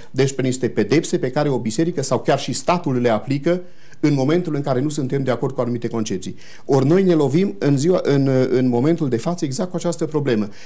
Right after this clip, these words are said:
Cine este fundamentalist, dacă stăm să ne gândim? Uh, pe de o parte, îi se cere nu numai bisericii, și statului român, pentru că suntem într-un fel, uh, uh, în, în aceeași problemă. Îi se cere să fie tolerant, să accepte anumite lucruri,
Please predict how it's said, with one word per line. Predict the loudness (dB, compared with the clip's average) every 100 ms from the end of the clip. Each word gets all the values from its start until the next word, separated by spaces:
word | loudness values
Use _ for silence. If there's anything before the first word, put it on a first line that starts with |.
| -8
Cine | -4 2
este | 2 2 0
fundamentalist, | -2 -2 0 0 0 0 0 -2 -2
dacă | -2 -2
stăm | 0 0
să | 0 0
ne | 0
gândim? | 0 0 -2 -4 -12 -14 -14 -14 -14 -14 -6
Uh, | 2 2 2 -4
pe | 0 4
de |
o | 4
parte, | 4 2 2 0 -2 -4 -10 -6 -4
îi | 0
se | 2 2
cere | 4 4 4
nu | 2 0
numai | 2 2
bisericii, | 2 2 0 -2 -6
și | -2
statului | 0 0 0 2 2
român, | 4 0
pentru | 0 -2 0
că |
suntem | -2 0 0 0
într-un | 0 -2
fel, | 0 0
uh, | 2 0 0 -2 -2 -4
uh, | -4 -6 -6 -4 -4
în, | -2 -2 -2
în | -2
aceeași | -2 -2 -2
problemă. | -2 0 0 0 -8 -14 -12
Îi | -4
se | 0 0
cere | 0 2 2 0 -8 -4
să | -2
fie | 2 2
tolerant, | 2 0 0 -2 -6 -10
să | -2
accepte | 0 0 2 2 2
anumite | 2 2 0 0
lucruri, | -2 -4 -8